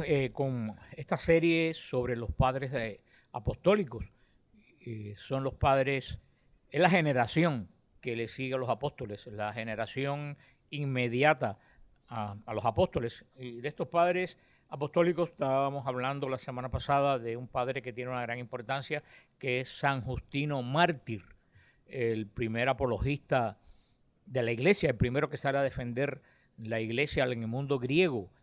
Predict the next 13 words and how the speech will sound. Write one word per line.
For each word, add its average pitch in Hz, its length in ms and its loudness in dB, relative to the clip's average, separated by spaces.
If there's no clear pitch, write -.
contra 139 480 2
los 123 200 2
gentiles 170 600 0
y 147 100 -12
contra 127 260 -4
los 123 140 -2
ataques 127 580 -2
de 120 100 -2
los 110 140 -6
judíos 120 400 -4
de 120 80 -4
esa 123 260 2
época. 143 420 -2